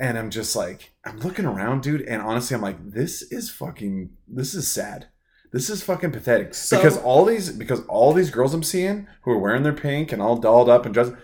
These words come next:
Speaker 1: these are, like, thirty-somethings who probably have one and a half cats at least and love to drink wine.
Speaker 2: I've seen,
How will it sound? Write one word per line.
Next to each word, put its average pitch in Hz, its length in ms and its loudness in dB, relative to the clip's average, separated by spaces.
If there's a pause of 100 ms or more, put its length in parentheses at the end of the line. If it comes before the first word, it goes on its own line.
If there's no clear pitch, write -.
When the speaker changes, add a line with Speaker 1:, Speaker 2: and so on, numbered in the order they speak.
(360)
Speaker 1:
these 147 180 0
are, 220 60 0
like, 208 240 6
thirty-somethings 98 1040 0
who 98 580 -4 (160)
probably 110 300 2
have 104 260 4
one 147 720 0 (120)
and 123 120 0
a 117 60 4
half 127 300 0
cats 131 600 4
at 110 120 0
least 110 600 0 (220)
and 98 440 -2
love 110 280 4
to 113 80 0
drink 104 280 0
wine. 82 320 -6
Speaker 2:
I've 151 140 -2
seen, 202 160 -2